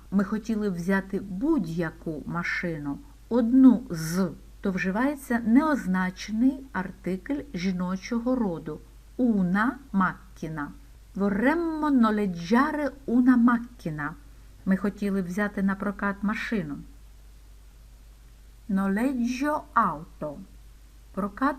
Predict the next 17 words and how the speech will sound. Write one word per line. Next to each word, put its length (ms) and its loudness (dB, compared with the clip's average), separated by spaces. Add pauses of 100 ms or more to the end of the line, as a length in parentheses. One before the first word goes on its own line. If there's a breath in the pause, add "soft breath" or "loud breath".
(160)
автомобілів. 1000 0 (920 soft breath)
Sa 200 2
per 240 -2
caso 340 0
dove 400 -2
si 180 -12
trova 500 -2
un 260 2
noleggio 840 -2 (100)
auto? 580 -4 (800)
Ви 140 4
не 160 10
знаєте 920 -4
випадково, 920 -6
де 120 2
тут 220 -2
знаходиться 1000 -2